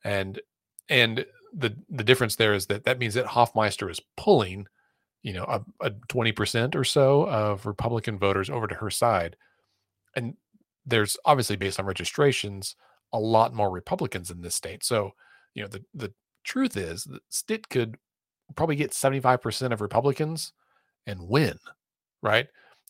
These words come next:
Even if Joy got a hundred percent of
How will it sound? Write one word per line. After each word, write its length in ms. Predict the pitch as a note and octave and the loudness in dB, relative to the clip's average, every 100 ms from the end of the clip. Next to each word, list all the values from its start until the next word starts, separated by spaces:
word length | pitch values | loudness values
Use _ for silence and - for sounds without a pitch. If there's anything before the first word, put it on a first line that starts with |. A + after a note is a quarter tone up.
| _ | _
Even 260 | F#3+ E3+ C#3 | 0 2 2
if 160 | B2 - | 2 2
Joy 280 | A2+ A2 | 2 4
got 280 | G#2+ G2 G#2 | 4 4 2
a 80 | A#2+ | 0
hundred 240 | A2+ A2 | 0 2
percent 440 | G2+ G2 G2+ F#2+ - | 0 -2 -4 -6 -6
of 440 | G2 F2 F2 - | -6 -6 -10 -16